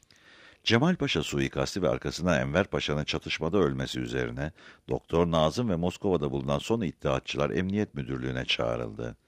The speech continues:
En kısa zamanda Sovyetler Birliği topraklarını terk etmeleri istendi.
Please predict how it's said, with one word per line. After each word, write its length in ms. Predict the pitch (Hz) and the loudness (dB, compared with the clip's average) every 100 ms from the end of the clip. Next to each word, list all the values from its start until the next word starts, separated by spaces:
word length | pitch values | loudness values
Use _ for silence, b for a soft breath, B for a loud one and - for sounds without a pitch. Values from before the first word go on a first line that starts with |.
| b b b b | b b b b
En 160 | - 170 | 2 2
kısa 220 | - 80 | 2 -2
zamanda 360 | 67 69 71 80 | 2 2 2 0
Sovyetler 560 | - 80 90 - 117 | 2 4 4 4 4
Birliği 220 | 92 71 73 | 4 0 -2
topraklarını 680 | 87 80 76 - 67 76 90 | 0 0 -2 -2 -2 -2 0
terk 300 | 90 76 71 | 2 2 -2
etmeleri 420 | 62 64 64 58 | -4 -6 -4 -6
istendi. 600 | 58 - 58 58 57 | -8 -8 -8 -6 -10